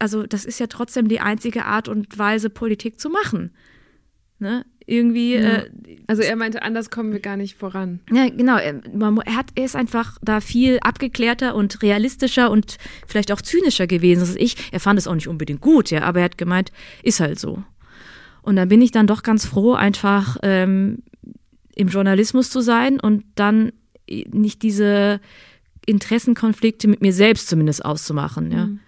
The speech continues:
Speaker 1: Weil, ähm, ich kann dann einfach, ich find, ich hab da eine sehr dankbare Haltung, weil, gerade weil ich mich,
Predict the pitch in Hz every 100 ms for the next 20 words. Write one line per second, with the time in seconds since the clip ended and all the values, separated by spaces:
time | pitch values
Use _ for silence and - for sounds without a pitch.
0 | _ _ - 180 180 180 180 - 175 175
1 | 180 - 208 202 190 185 196 196 185 -
2 | - - - 214 208 - 202 - 196 185
3 | 202 208 180 220 - 202 196 190 190 226
4 | 240 233 185 180 190 185 - - - 185
5 | 185 175 190 247 - 240 -